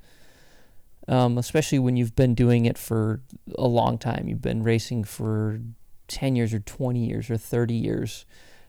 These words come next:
I think a little bit of downtime helps you, or can help you, reignite passion for the sport, uh, reignite passion for the sport, whereas it's not necessarily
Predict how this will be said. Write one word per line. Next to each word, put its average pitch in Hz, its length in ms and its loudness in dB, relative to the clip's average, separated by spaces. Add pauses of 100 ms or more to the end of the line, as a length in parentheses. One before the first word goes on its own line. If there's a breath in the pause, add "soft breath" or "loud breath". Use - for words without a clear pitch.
(140 soft breath)
I - 80 0
think 131 160 2
a 135 40 4
little 131 360 6
bit 123 160 4
of 113 180 2
downtime 117 880 2
helps - 340 -2
you, 117 680 4 (360)
or 127 140 2
can 131 400 -2
help 123 240 0
you, 127 160 2
reignite 120 460 2
passion 120 380 -2
for - 100 -4
the 160 120 -2
sport, - 380 0 (360)
uh, - 200 -2
reignite 131 640 0
passion 147 300 -4
for 165 80 -6
the 165 100 -6
sport, 185 300 -2 (600 loud breath)
whereas 127 1500 2 (1120)
it's - 720 -2
not 131 600 -2
necessarily 120 800 0